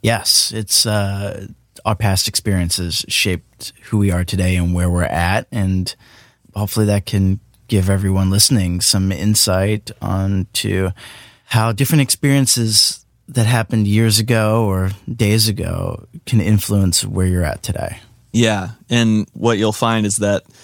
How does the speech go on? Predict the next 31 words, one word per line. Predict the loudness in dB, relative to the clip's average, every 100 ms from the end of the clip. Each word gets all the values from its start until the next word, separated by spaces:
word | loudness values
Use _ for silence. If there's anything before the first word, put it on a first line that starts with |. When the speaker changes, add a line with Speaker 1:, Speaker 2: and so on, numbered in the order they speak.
| -12
Speaker 2:
rarely | 0 2 4 4 4 2 0
is | -2 0 0
it | -2 _
a | -4
perfect | -2 -2 -2 0 0
situation | 0 0 -2 0 -2 -2 -4
with | -6 -8
perfect | -2 -2 -2 -4
timing | -2 0 0 -2 -2
and | -2
everything | 0 -2 0 0 2
just, | 2 0 -2 -12 _
you | -2
know, | 0 -2 -4 -8 _ _ _ _ _
fell | -14 -4 0 0
from | 0 0 2
the |
sky | 2 0 0 0 -2
and | -2 -2
was | -2 -2 0 -2 -4 -20 -4
laid | 2 2 2
before | -2 0 0 2
us | 0
perfectly. | 0 -2 -2 -6 -2 -2 -2
It's, | -2 0 2
it's | 2 4 2 2 0 -4 -20 -8
Speaker 1:
<laughs> | -4
Speaker 2:
a |
dirty, | 0 2 2 2 2 2 0 0
you | 0
know, | 2 2 2 0